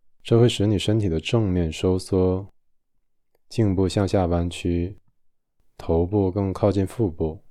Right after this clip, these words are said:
这样在落地的时候，我们最脆弱的后脑可以避免冲击。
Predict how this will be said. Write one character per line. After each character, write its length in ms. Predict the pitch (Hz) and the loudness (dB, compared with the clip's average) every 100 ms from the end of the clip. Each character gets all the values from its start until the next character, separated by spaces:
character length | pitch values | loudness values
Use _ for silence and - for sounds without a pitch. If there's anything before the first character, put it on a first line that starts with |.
| - - _ - - _ - - - - | -20 -20 _ -20 -20 _ -20 -20 -20 -4
这 120 | 107 | 0
样 300 | 101 95 90 | 2 2 0
在 380 | 104 98 90 87 | 2 4 4 2
落 180 | 104 101 | 2 4
地 160 | 113 | 4
的 100 | 98 | 4
时 220 | 80 87 | 0 -2
候， 500 | 82 87 82 80 - _ _ _ _ _ _ | 0 0 0 -2 -8 _ _ _ _ _ _
我 100 | - | -4
们 100 | 87 | -2
最 140 | 90 104 | 2 0
脆 240 | - 117 | 2 2
弱 160 | 107 104 | 4 4
的 80 | 95 | 2
后 300 | - 123 95 | 2 0 2
脑 440 | 80 80 87 - - | -2 -4 -10 -16 -20
可 140 | - 95 | -4 -2
以 80 | 85 | 0
避 160 | 107 | 0
免 120 | 90 | -2
冲 300 | 78 - 92 | -4 -4 -4
击。 340 | 85 87 90 | -4 -4 -6